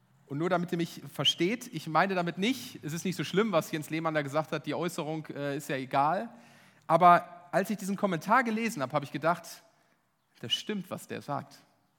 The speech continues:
Das stimmt, was dieser Typ geschrieben hat. Wenn, was ist, wenn irgendjemand so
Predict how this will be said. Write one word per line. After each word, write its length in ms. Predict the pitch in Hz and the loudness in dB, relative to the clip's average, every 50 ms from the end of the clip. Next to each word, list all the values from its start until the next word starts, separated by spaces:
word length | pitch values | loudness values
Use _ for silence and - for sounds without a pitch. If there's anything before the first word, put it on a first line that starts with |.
| _ - | _ -10
Das 140 | 123 117 | -4 -4
stimmt, 400 | - - - 196 214 240 240 - | -4 -2 0 -2 -2 -2 -2 -4
was 280 | 160 165 165 - - - | -4 -4 -4 -4 -12 -10
dieser 460 | - 170 156 160 156 156 147 - - | -8 -6 -2 0 -2 -2 -2 -6 -12
Typ 220 | - - 208 - - | -10 -8 -8 -6 -2
geschrieben 440 | 185 - - - 196 190 165 131 | -2 -2 0 0 -2 -2 -2 -2
hat. 260 | 131 127 147 - - - - - - - - - - _ _ _ | -4 -6 -6 -6 -14 -20 -20 -20 -20 -20 -20 -20 -20 _ _ _
Wenn, 340 | - 139 180 180 185 196 190 - - - - _ _ | -4 -2 0 0 0 -2 -4 -8 -12 -20 -20 _ _
was 280 | - 156 208 233 - - | 0 0 0 0 0 -2
ist, 320 | 240 247 247 - 170 156 | -2 -2 -2 -4 -4 -4
wenn 180 | 185 170 165 - | -2 -4 -4 -2
irgendjemand 840 | - 226 277 285 285 277 269 - 226 220 202 180 143 120 117 117 - - - - _ _ _ _ _ _ _ _ _ _ _ _ _ _ | 0 2 2 4 2 0 -4 -2 -2 -2 0 2 0 0 0 -4 -10 -14 -20 -20 _ _ _ _ _ _ _ _ _ _ _ _ _ _
so 420 | - 131 127 - 208 220 233 202 | -14 -12 -8 -6 -4 -4 -4 -6